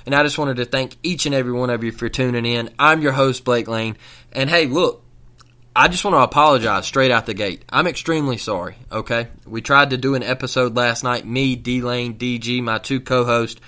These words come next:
and my end of the audio was absolutely terrible, and I want to apologize for that. That, that is a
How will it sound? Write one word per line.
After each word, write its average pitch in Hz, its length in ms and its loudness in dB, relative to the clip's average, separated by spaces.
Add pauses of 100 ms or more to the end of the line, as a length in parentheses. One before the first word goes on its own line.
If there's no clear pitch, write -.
(500)
and 131 360 0
my 156 240 6
end 170 320 0
of 151 140 0
the 120 160 -2
audio 143 760 2
was 120 260 -6
absolutely 113 600 -4
terrible, 92 540 -8 (340)
and 110 420 -6
I 127 220 4
want 135 320 -2
to 123 300 -6
apologize 95 680 -4
for 90 140 -12
that. 87 260 -10 (120)
That, 127 360 -2 (360)
that 131 360 2
is 123 240 -2
a 110 480 -4